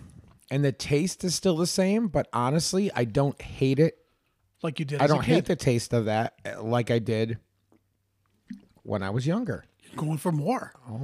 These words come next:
Speaker 1: my
Speaker 2: Dude, I'm so proud of you.
Speaker 1: God, is, are you kidding me right now?
Speaker 2: Your
Speaker 1: I'm
Speaker 2: mom's
Speaker 1: really
Speaker 2: look-,
Speaker 1: hungry.
Speaker 2: your mom is looking down at you right now going,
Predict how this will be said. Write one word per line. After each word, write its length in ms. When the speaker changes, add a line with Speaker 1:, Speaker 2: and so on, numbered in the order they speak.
Speaker 1:
my 240
Speaker 2:
Dude, 180
I'm 80
so 180
proud 320
of 60
you. 100
Speaker 1:
God, 320
is, 280
are 80
you 140
kidding 440
me 120
right 180
now? 260
Speaker 2:
Your 100
Speaker 1:
I'm 60
Speaker 2:
mom's 240
Speaker 1:
really 140
Speaker 2:
look-, 60
Speaker 1:
hungry. 180
Speaker 2:
your 180
mom 300
is 120
looking 240
down 240
at 60
you 160
right 200
now 220
going, 400